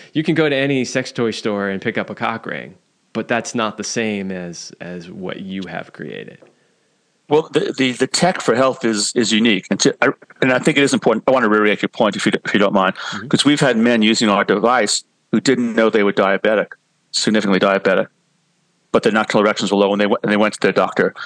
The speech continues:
Speaker 2: We've had at least one man that I know of, uh, who only was having one nocturnal erection, who's young. He was thirty-eight years old. They went to his doctor, and he had, he was, he was a significant risk for a heart attack,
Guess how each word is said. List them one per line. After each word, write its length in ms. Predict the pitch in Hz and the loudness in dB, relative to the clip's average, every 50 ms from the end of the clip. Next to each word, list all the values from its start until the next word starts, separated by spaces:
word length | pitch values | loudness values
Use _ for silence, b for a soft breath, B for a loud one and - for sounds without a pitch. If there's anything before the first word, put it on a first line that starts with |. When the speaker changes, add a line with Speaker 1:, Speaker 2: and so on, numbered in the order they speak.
| B B B B B _ _ - | B B B B B _ _ 2
Speaker 2:
We've 160 | 120 120 - | 2 4 4
had 200 | 135 120 113 107 | 4 2 4 4
at 120 | 117 - - _ _ _ _ _ _ _ _ _ _ _ _ - | 2 0 -2 _ _ _ _ _ _ _ _ _ _ _ _ 0
least 220 | 127 117 - - | 0 0 0 2
one 240 | 117 131 143 147 143 | 2 2 2 4 2
man 180 | 135 120 110 110 | 2 2 2 2
that 120 | 107 101 | 2 2
I 100 | 101 101 | 2 2
know 280 | 98 101 101 98 98 101 | 2 2 4 4 4 2
of, 240 | 98 98 - - - - - - - | 2 0 -4 -10 -14 -16 -16 -6 -2
uh, 420 | - 98 95 98 98 98 98 101 - _ _ _ _ _ _ _ _ _ _ _ _ _ _ _ _ - 113 | 0 2 2 2 2 2 2 0 -2 _ _ _ _ _ _ _ _ _ _ _ _ _ _ _ _ -4 0
who 120 | 113 110 | 2 4
only 180 | 107 107 110 110 | 4 4 2 0
was 100 | 101 - | 0 0
having 200 | 107 95 98 95 | 0 0 0 0
one 200 | 101 113 117 113 | 2 2 2 2
nocturnal 400 | 107 101 - - - 107 98 95 | 0 0 -2 0 0 2 2 4
erection, 520 | 95 107 117 - - - 92 92 101 - _ _ _ _ - - | 2 2 0 0 0 -2 0 -2 -2 -6 _ _ _ _ -2 -2
who's 180 | 104 95 104 | 0 2 2
young. 320 | 107 123 131 127 101 87 90 | 2 2 4 2 0 -2 -2
He 100 | 101 101 | -2 -2
was 180 | 101 - - - | -2 -2 0 0
thirty-eight 340 | 113 101 104 104 101 101 | 0 2 2 2 0 2
years 220 | 95 101 98 92 113 | 2 0 2 2 4
old. 320 | 113 113 107 101 101 - B B B _ _ _ - | 4 4 4 2 0 -2 B B B _ _ _ 0
They 80 | 113 107 | 2 2
went 160 | 113 107 - | 2 2 0
to 60 | 107 | -2
his 80 | 98 - | -2 2
doctor, 600 | - 104 98 101 - - 104 101 98 98 - - - | 2 2 2 0 0 0 0 0 0 0 -2 -2 -2
and 140 | 113 104 107 | 0 0 2
he 100 | 107 98 | 0 2
had, 300 | 107 104 101 101 - - | 2 2 2 0 0 2
he 80 | 123 | 2
was, 100 | 117 104 101 - | 2 2 2 0
he 100 | - 127 | 2 2
was 100 | 123 - | 2 2
a 80 | 123 110 | 2 0
significant 420 | - - - 131 117 117 101 98 | 0 2 2 2 2 2 2 2
risk 160 | 98 95 - | 2 0 2
for 80 | - 101 | 2 0
a 40 | 85 | 2
heart 160 | 95 95 92 | 2 2 0
attack, 300 | 87 - 95 98 95 | 0 -2 -4 -4 -4